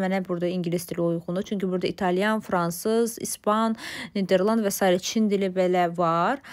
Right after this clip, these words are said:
Amma mənə ingilis dili uyğundur. Dili də asandır, yəni çətin deyil bunun dili. Ə, mən artıq burada, baxın,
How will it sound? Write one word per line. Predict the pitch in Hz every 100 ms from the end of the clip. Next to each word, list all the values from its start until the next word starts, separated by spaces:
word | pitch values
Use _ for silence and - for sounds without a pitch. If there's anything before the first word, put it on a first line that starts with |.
| - - -
Amma | 240 247
mənə | 233 247
ingilis | 214 190 190 -
dili | 170
uyğundur. | - 196 180 185 180 175 185 220 294 320 - 226
Dili | 226 254
də | 254 208 - -
asandır, | 190 - 190 180 180 214
yəni | 202 180 185 -
çətin | 208 185 202 190 185
deyil | 175 170 175 220 208
bunun | 196 196 196
dili. | 202 208 220 247 - - - - -
Ə, | 202 190 185 180 180 180 190
mən | 240
artıq | 233 208 - 233
burada, | - 196 208 190
baxın, | 196 - 202